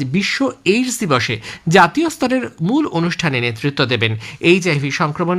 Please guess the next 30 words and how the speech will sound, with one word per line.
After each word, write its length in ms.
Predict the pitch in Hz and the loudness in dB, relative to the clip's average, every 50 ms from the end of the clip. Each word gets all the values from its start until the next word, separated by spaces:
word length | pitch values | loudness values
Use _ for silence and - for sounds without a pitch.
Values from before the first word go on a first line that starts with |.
| 175 175 | -2 -2
প্রতিরোধ, 340 | 185 185 170 208 202 226 226 220 - - - - | -2 -2 0 2 2 0 0 -2 -8 -16 -6 0
আক্রান্তদের 680 | - - 175 180 - 254 262 269 269 254 247 226 247 226 | 2 4 4 4 2 2 0 0 0 -2 -4 -4 -6 -4
চিকিৎসা 460 | - 233 226 - 233 220 - - 247 262 254 - - | -4 -4 -4 -2 -2 -4 -2 0 -2 -2 -2 -2 0
ও 80 | - 220 240 - | 0 2 2 2
এই 200 | - 220 262 302 302 | 2 2 2 2 2
সংক্রমণ 500 | 277 - 240 214 208 185 - 202 208 208 196 | 2 0 -2 -2 -2 -2 -4 -4 -4 -4 -2
সম্পর্কে 480 | - 202 190 190 208 208 208 196 247 254 254 - - - - - | -2 -2 -2 0 -2 -2 -2 0 -2 -2 -2 -6 -12 -6 0 2
মানুষের 500 | 170 175 175 180 214 240 - - 262 240 | 6 6 6 6 6 2 0 -2 -2 -2
মধ্যে 300 | 226 208 196 190 - 208 202 202 - - - - 160 | -4 -4 -4 -2 0 0 -2 -2 -6 -14 -6 -2 0
ভুল 300 | 151 156 185 226 269 254 233 | 0 2 2 2 2 2 0
ধারণা 400 | 175 156 147 170 160 160 165 160 | 0 -2 -2 -2 -2 -2 -2 -2
দূর 180 | 143 131 135 135 | -2 -2 -2 -4
করতে 320 | 127 - 165 170 165 - 220 226 - - - - | -2 -2 -2 -2 0 0 0 0 -2 -6 -10 -6
সরকারের 540 | - - - 240 240 240 240 247 254 254 - | -2 2 4 4 4 4 2 -2 -2 -2 -2
অঙ্গীকার 460 | - 175 175 190 208 196 - 226 226 | -2 -2 -2 -2 -2 -2 0 0 0
এই 200 | - - 165 165 - - | 0 0 -2 -2 -2 -2
অনুষ্ঠানের 500 | - 156 190 202 - - - 233 240 233 | -2 -2 -2 -2 -2 -4 -4 -4 -4 -2
মধ্য 200 | 226 220 208 190 214 | -2 -4 -4 -4 -4
দিয়ে 180 | 196 214 226 226 | -2 -2 -2 -2
প্রতিফলিত 560 | 226 - 147 - 127 110 - 113 107 104 - | 0 -2 -2 -2 -2 -4 -2 -2 -2 -2 -2
হবে। 280 | 120 110 117 107 104 107 107 - - - - - _ | -2 0 0 2 2 0 -2 -2 -8 -16 -18 -8 _
প্রশাসনের 580 | - 175 180 - - 233 220 - 220 214 214 208 208 196 - | 2 2 4 4 2 0 0 -2 -2 -4 -4 -4 -4 -8 -8
শীর্ষ 260 | - - 277 285 277 - | -4 0 0 0 0 -2
স্তরের 380 | 294 277 - - 185 156 127 117 | -6 -4 -4 -2 -2 0 0 0
নেতৃবৃন্দ, 460 | 113 107 - 143 143 151 175 175 180 208 214 - - - - - | -2 -2 -2 -2 -2 0 0 0 0 -2 -2 -4 -10 -10 -4 0
যুব 200 | 147 170 220 214 240 | 2 2 4 4 2
সমাজ, 340 | 233 - 247 233 226 247 240 247 - - - - - | 2 2 0 0 0 0 -2 -4 -10 -16 -14 -2 2
এইচআইভি 560 | - 185 208 233 226 - 262 240 233 214 240 220 | 4 4 4 4 2 0 0 0 0 0 -2 -2
সংক্রমিত 540 | - - 139 131 - - 135 123 120 117 117 | 0 0 -2 -2 -2 -4 -4 -4 -4 -4 -2
ব্যক্তিরা 460 | 104 107 110 107 - - 151 170 190 | 0 0 0 0 0 0 2 2 2